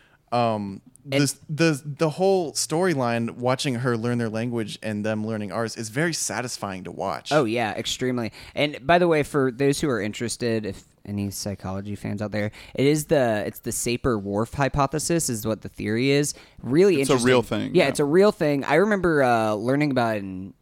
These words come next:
Speaker 2: like, psychology classes and stuff like that, like, years ago. I always thought that the concept was really interesting, but it was just so satisfying seeing it portrayed in a movie, unlike
Speaker 3: Especially a
Speaker 2: anything
Speaker 3: science fiction
Speaker 2: Yeah,
Speaker 3: movie.
Speaker 2: it's, like, unlike anything that I've ever seen in a movie before. And Arrival is a movie that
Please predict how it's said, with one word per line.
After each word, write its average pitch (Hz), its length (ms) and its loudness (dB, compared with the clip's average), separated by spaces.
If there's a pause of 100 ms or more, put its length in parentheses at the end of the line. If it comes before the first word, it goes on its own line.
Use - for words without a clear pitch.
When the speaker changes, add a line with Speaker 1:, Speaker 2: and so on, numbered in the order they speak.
(200)
Speaker 2:
like, 95 180 -12
psychology 110 640 -4
classes 123 560 -2
and 123 120 -6
stuff 123 200 -4
like 123 120 -4
that, 123 180 -2
like, 101 240 -8 (240)
years 113 480 0
ago. 151 480 2 (420)
I 143 40 0
always 139 180 4
thought 143 140 2
that 135 60 -4
the 127 100 -2
concept 117 420 -2
was 113 140 -4
really 110 260 -2
interesting, 107 480 -4
but 113 80 -2
it 117 60 2
was 117 120 0
just 127 220 -2
so 147 160 2
satisfying 131 760 -2
seeing 120 420 -6
it - 280 -8
portrayed 120 500 -4
in 113 120 -2
a 95 40 -4
movie, 113 540 -2 (220)
unlike 143 220 2
Speaker 3:
Especially 139 180 4
a - 20 6
Speaker 2:
anything 139 160 4
Speaker 3:
science 123 400 4
fiction - 380 -2
Speaker 2:
Yeah, 123 240 4
Speaker 3:
movie. 101 260 -8
Speaker 2:
it's, 160 240 0
like, 175 220 2
unlike 180 340 2
anything 165 380 0
that 147 100 2
I've 117 100 0
ever 135 280 -2
seen 127 240 -2
in 113 60 -2
a - 20 -2
movie 110 240 0
before. 117 300 -2
And 123 100 -2
Arrival 135 420 2
is 143 140 2
a - 20 0
movie 117 320 -2
that 117 300 -4